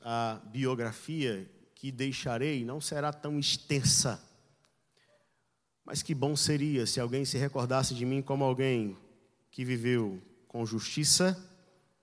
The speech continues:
como alguém que foi piedoso, como alguém que esperava o consolo e como alguém que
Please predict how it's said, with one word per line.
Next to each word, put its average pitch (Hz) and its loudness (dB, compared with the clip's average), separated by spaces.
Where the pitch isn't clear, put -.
como 127 0
alguém 127 4
que 120 -2
foi 117 0
piedoso, 127 2
como 135 0
alguém 143 4
que 143 -2
esperava 135 4
o 127 2
consolo 147 2
e 120 -4
como 135 0
alguém 127 2
que 117 -2